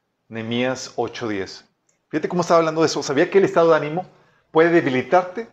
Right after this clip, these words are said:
o fortalecerte. Y aquí está hablando de que el gozo viene a fortalecer tu ser. ¿Sí? Pero la pregunta aquí, chicos, es ¿cómo puede haber tal gozo en medio de la guerra?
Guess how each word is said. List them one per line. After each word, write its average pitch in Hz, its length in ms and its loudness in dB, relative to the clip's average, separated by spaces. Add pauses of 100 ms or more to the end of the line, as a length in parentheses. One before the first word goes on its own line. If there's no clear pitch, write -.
(500)
o 131 100 -4
fortalecerte. 110 640 -4 (560)
Y 135 60 -6
aquí 131 100 -4
está 143 140 -2
hablando 170 260 2
de 170 60 -6
que 147 80 2
el 117 140 0
gozo 175 420 0
viene 147 260 -4
a 160 60 -4
fortalecer 151 880 -2 (1120)
tu 139 80 -10
ser. 113 280 -4 (920)
¿Sí? 117 420 -8 (960)
Pero 156 120 2
la - 40 2
pregunta 240 220 4
aquí, 185 260 -4
chicos, 170 300 -8
es 190 100 2
¿cómo 247 300 0
puede 220 300 4
haber 196 360 4
tal 202 300 0
gozo 185 440 2
en 180 100 -4
medio 151 260 0
de 170 80 2
la 180 80 4
guerra? 226 460 0